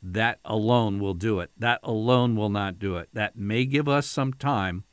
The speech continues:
to do the real work of changing culture through the family. Now, there's one last thing I promised today, and this is, I'm moving right along because, uh,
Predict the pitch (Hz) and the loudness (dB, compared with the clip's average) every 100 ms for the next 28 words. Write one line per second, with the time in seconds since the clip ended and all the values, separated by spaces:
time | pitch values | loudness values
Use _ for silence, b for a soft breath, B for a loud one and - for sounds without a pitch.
0 | _ - 95 95 107 95 87 101 147 151 | _ -8 -6 -2 -2 -2 -2 2 4 4
1 | 113 104 95 - b b b b 113 95 | 4 2 0 -6 b b b b -6 -6
2 | - 120 113 104 113 113 - 101 - 104 | -4 -2 -2 -2 -6 -6 -4 -6 -6 -6
3 | 92 - 92 90 85 - - 98 110 95 | -6 -6 -6 -4 -6 -10 -12 -8 -6 -4
4 | 80 76 65 _ _ _ b b b b | -4 -10 -18 _ _ _ b b b b
5 | b b 123 131 127 113 147 185 160 170 | b b 2 2 2 2 4 4 4 4
6 | 147 - 151 123 113 110 135 127 117 101 | 2 0 0 2 0 0 2 4 2 -2
7 | - 104 101 117 107 110 110 - 104 98 | -2 0 0 0 -2 -4 -4 -8 -10 -6
8 | 123 120 151 196 160 139 135 120 123 127 | -2 2 4 4 2 4 4 4 4 4
9 | 101 98 98 98 127 113 104 - B B | 4 2 -4 -2 2 4 2 -4 B B
10 | B B B B B B | B B B B B B